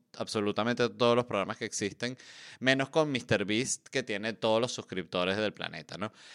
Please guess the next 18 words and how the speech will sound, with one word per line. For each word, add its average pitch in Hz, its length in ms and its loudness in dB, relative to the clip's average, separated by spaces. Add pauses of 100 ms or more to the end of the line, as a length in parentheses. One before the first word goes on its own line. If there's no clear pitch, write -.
(180)
Este, 110 640 6 (920)
por 95 140 -2
cierto, 117 280 4
vieron 147 240 10
que 139 140 4
mister 107 400 2
Beast, 139 400 2
eh, 120 140 6
antes 160 320 6
de 165 80 10
hablar 123 260 8
de 143 80 2
mister 139 320 0
Beast, 95 460 -2 (100)
eh, 113 160 -2
suscríbanse 143 540 4
al 151 100 4
canal 170 460 2